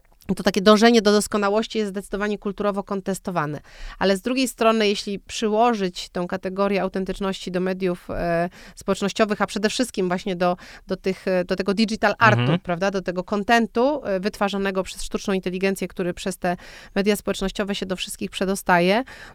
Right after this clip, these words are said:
Speaker 1: no to tutaj trzeba powiedzieć, że no ta autentyczność to w ogóle jest jakaś dziwna kategoria, która,
Speaker 2: Mhm.
Speaker 1: e, no, zostaje jakby, mm, przesunięta gdzieś, dlatego że no, y, ty zacząłeś od N F T sów, nie wiem, czy będziemy mieli jeszcze czas, żeby porozmawiać
Speaker 2: Mhm.
Speaker 1: w ogóle, no ale,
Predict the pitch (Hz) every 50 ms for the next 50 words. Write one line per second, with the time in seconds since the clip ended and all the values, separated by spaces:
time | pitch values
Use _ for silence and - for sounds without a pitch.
0 | - - 196 196 240 240 233 240 214 226 233 - - 247 226 - 220 196 185 190
1 | - 226 214 - 180 226 220 220 - 226 - 233 226 - 233 220 - 202 - -
2 | 220 226 - - 226 202 226 208 233 233 233 220 - 226 - 247 220 214 196 196
3 | 254 285 254 190 160 - 175 160 - 156 156 165 165 170 196 214 - - 202 202
4 | 202 - - 147 160 - 226 202 202 196 202 - - - - - - - - -
5 | - - - - - - 202 208 202 208 220 214 - - - - 254 233 202 214
6 | - - 214 214 226 233 233 214 214 208 202 202 214 220 220 220 214 196 - 202
7 | 214 220 220 214 208 - _ - - - 208 - - 240 226 240 269 277 247 220
8 | 214 - - 139 156 156 160 147 139 143 - - 170 170 - 214 208 226 220 196
9 | 214 208 202 202 196 _ _ _ _ - - - - _ - 202 202 208 208 208
10 | 185 - - 220 202 202 202 - 220 208 226 - - 233 233 - 185 190 - 220
11 | 214 202 208 - - - 220 - - 190 190 - - - 208 202 190 196 190 -
12 | 185 185 190 196 196 202 196 196 196 185 196 202 208 196 - - 185 - 202 190
13 | 185 185 185 190 185 - - 196 196 196 123 131 131 139 160 185 190 185 185 190
14 | 196 214 220 208 196 208 214